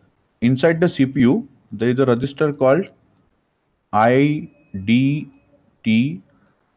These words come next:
R. Okay,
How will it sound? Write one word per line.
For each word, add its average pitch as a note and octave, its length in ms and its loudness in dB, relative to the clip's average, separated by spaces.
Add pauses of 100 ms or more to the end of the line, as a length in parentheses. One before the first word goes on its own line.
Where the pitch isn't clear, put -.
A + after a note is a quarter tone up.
(1120)
R. G2 320 0 (1000)
Okay, - 160 -12